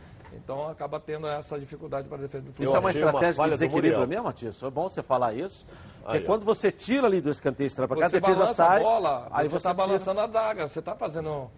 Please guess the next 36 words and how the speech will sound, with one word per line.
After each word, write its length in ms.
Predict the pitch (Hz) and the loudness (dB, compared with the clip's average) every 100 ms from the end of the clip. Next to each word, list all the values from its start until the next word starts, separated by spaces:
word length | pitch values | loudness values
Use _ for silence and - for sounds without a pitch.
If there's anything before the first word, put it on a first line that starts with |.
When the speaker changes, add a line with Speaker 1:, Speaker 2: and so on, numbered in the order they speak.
| - - | -20 -12
Speaker 1:
a 200 | - 127 | -6 -4
zaga 260 | 110 139 131 | -2 -2 -2
sair 320 | - 143 135 | -4 -4 -2
da 140 | 131 123 | -2 -2
área. 280 | 113 107 | -2 -4
Essa 160 | 135 185 | -4 -2
bola 160 | 143 151 | 0 2
Speaker 2:
Braço 140 | 196 | 2
Speaker 1:
aí 60 | 135 | 2
foi 80 | |
Speaker 2:
errado 120 | 139 139 | 2 0
Speaker 1:
um 40 | |
Speaker 2:
do 80 | 170 | -2
Speaker 1:
passe 180 | 190 139 | -2 -2
Speaker 2:
Henrique 160 | 151 160 | -2 0
também, 280 | 151 107 90 | 0 -2 -6
né? 220 | 85 110 - | -8 -12 -12
Speaker 1:
o 120 | 123 | -8
Gabigol 400 | 127 147 143 151 | -2 -2 0 2
atento, 520 | 156 156 160 175 196 175 | 2 2 -2 -2 -4 -4
né? 260 | 143 165 196 - - - - - - | -4 -4 -6 -18 -20 -20 -20 -20 -6
Speaker 2:
Eu 100 | 196 | -4
não 80 | 214 | -2
sei 180 | - 240 | 0 -2
se 120 | 240 | 0
vocês, 480 | 196 - 180 160 - | -2 -2 -2 -2 -4
é, 60 | 135 | -4
é, 280 | 135 117 113 - | -4 -2 -6 -6
é, 60 | |
podem 300 | 127 143 139 | -2 -2 -2
perceber 440 | 120 131 120 113 120 | -2 -4 -4 -6 -6
naquela 280 | 113 151 143 | -2 0 2
cabeçada 540 | 135 123 110 - 110 | 0 -2 -4 -6 -6
do 100 | 104 | -8
Bruno 240 | 98 110 104 | -10 -8 -8
Henrique, 460 | 92 147 175 80 | -8 -8 -10 -16